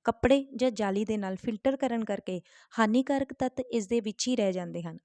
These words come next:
ਅਤੇ ਪਾਣੀ ਵਿੱਚ ਉਬਾਲ ਕੇ ਗਾੜਾ ਕਰਨ ਦੇ ਚੱਕਰ ਵਿੱਚ ਸਾਰੇ ਖਣਿਜ ਤੱਤ ਖਤਮ ਹੋ ਜਾਂਦੇ ਹਨ। ਅਜਿਹਾ ਸ਼ਿਲਾਜੀਤ ਖਾਣ ਦਾ ਕੋਈ ਫਾਇਦਾ ਨਹੀਂ ਹੁੰਦਾ। ਅਸਲੀ ਸ਼ਿਲਾਜੀਤ ਬਣਾਉਣ ਵਾਲੇ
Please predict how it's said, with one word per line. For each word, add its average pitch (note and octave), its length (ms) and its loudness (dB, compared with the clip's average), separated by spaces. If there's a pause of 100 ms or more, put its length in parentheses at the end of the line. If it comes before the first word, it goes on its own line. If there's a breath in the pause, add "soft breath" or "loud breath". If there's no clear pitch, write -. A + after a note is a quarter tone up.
ਅਤੇ A#3+ 140 0
ਪਾਣੀ A3 320 -2
ਵਿੱਚ C4 220 -2
ਉਬਾਲ G3 320 -2
ਕੇ G3+ 140 -6
ਗਾੜਾ G3 300 -2
ਕਰਨ C4 300 -2
ਦੇ B3+ 80 0
ਚੱਕਰ A#3 360 -6
ਵਿੱਚ A#3 200 -6
ਸਾਰੇ A#3 420 -2
ਖਣਿਜ A3+ 340 -2
ਤੱਤ A3 360 -4
ਖਤਮ G3 320 -4
ਹੋ G3 120 -2
ਜਾਂਦੇ E3 320 -8
ਹਨ। D#3+ 140 -8 (440 loud breath)
ਅਜਿਹਾ A#3 320 0
ਸ਼ਿਲਾਜੀਤ C4 580 0
ਖਾਣ F#3+ 260 -6
ਦਾ G3 100 -4
ਕੋਈ B3 260 4
ਫਾਇਦਾ F#3+ 380 -4
ਨਹੀਂ F3 180 -8
ਹੁੰਦਾ। D#3+ 300 -10 (560 soft breath)
ਅਸਲੀ C4 260 0
ਸ਼ਿਲਾਜੀਤ C#4+ 480 0
ਬਣਾਉਣ A#3 360 -4
ਵਾਲੇ F#3 240 -6